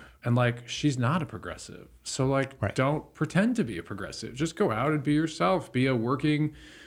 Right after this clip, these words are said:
Speaker 1: you know, grandmother who's raised kids here, who knows the issues that people care about. She's been talking a lot more about that on the stump. I also think she does well in comparison to some of the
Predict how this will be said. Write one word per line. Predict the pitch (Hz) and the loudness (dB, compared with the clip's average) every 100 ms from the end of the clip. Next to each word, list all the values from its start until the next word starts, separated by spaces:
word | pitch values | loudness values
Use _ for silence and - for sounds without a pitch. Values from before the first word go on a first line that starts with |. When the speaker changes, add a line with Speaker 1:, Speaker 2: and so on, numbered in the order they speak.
| - | -4
Speaker 1:
you | - | 0
know, | 135 117 120 | 4 4 2
grandmother | 113 123 135 143 139 139 143 139 | 0 2 2 2 2 2 4 2
who's | 110 120 110 104 | 4 2 2 0
raised | 113 147 151 - | 2 4 4 2
kids | 151 143 - | 0 0 2
here, | 147 143 147 151 127 | 2 2 2 0 0
who | 120 120 117 113 113 | 2 2 4 2 0
knows | 104 120 131 151 131 | 0 2 4 4 4
the | 131 123 | 2 2
issues | 131 143 139 | 2 2 2
that | 131 113 | -2 0
people | 127 131 | 0 0
care | 120 120 127 | -2 -2 0
about. | 135 131 | 0 -2
She's | - 123 | -4 -4
been | 120 | -4
talking | - 127 120 131 | -2 -4 -2 -2
a | |
lot | 117 113 | -2 -4
more | 104 110 117 | -4 -2 -2
about | 104 101 104 - | -2 -4 -6 -2
that | 113 - | -2 -2
on | 101 | -8
the | |
stump. | - 120 120 - - - | -2 0 0 -4 -18 0
I | 135 | 2
also | 202 208 202 | 4 4 2
think | 151 143 | 2 0
she | - 139 | 0 -2
does | 117 139 143 123 | 2 4 4 0
well | 104 107 131 139 143 139 | -6 -2 0 2 0 -2
in | 117 | -2
comparison | 117 113 - 151 170 - 107 101 | -4 -4 0 0 0 -2 -6 -6
to | - | -8
some | 117 113 | -4 -4
of | 107 | -4
the | 107 101 | -4 -4